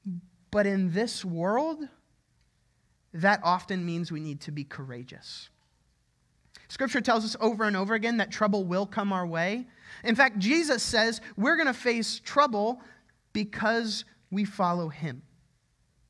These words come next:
Sometimes doing the right thing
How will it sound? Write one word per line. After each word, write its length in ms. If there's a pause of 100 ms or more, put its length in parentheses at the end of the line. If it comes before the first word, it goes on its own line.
(1080)
Sometimes 560
doing 300
the 100
right 280
thing 460